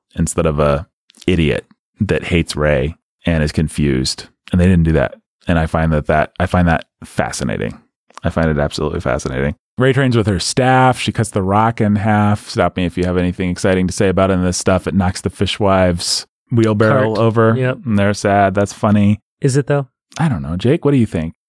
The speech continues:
Speaker 1: Is that
Speaker 2: Oh,
Speaker 1: fun?
Speaker 2: yeah, it's funny. Sorry. Go ahead.
Speaker 1: Okay, good. Luke talks about the Jedi. The legacy of the Jedi is failure, hypocrisy, hubris.
Speaker 2: Hmm.
Speaker 1: True or false?
Speaker 2: True.
Speaker 1: That is true.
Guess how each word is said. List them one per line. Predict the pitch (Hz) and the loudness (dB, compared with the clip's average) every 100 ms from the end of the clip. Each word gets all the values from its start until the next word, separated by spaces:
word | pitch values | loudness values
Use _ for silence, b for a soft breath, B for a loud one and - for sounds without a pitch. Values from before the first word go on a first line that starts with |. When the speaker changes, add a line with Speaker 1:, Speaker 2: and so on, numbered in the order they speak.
| - | -6
Speaker 1:
Is | 113 | -2
that | 120 147 | 0 0
Speaker 2:
Oh, | 139 | 0
Speaker 1:
fun? | 127 | 0
Speaker 2:
yeah, | 123 120 | 0 0
it's | 120 117 | -2 -4
funny. | - 113 | -8 -10
Sorry. | 101 110 110 98 - | -10 -10 -12 -14 -8
Go | 113 | -6
ahead. | 107 | -4
Speaker 1:
Okay, | - 139 | -2 0
good. | 120 104 - _ - | 0 -2 -6 _ -4
Luke | 143 165 - - - | 0 0 -2 -16 -4
talks | 151 151 135 | -2 -2 -2
about | 143 | -2
the | - | -2
Jedi. | 110 120 127 151 196 240 123 | -2 0 2 2 0 -4 -4
The | |
legacy | 117 135 151 165 | 0 0 0 0
of | 143 | -2
the | 131 | 0
Jedi | 139 139 120 | 2 2 2
is | 107 | -2
failure, | - 139 139 147 147 143 | -2 0 2 2 2 -2
hypocrisy, | 117 - 113 117 123 110 - 120 123 - _ _ | -6 -4 -4 -2 -6 -6 -4 -2 -4 -8 _ _
hubris. | 107 87 78 78 - - _ _ | -4 -4 -6 -8 -14 -20 _ _
Speaker 2:
Hmm. | 113 98 - | -14 -14 -2
Speaker 1:
True | 127 | -2
or | |
false? | 117 98 78 - - | 2 0 -2 -6 -16
Speaker 2:
True. | - 135 120 _ - | -12 -10 -12 _ -6
Speaker 1:
That | - | 0
is | 117 | 0
true. | - 135 85 | 2 0 0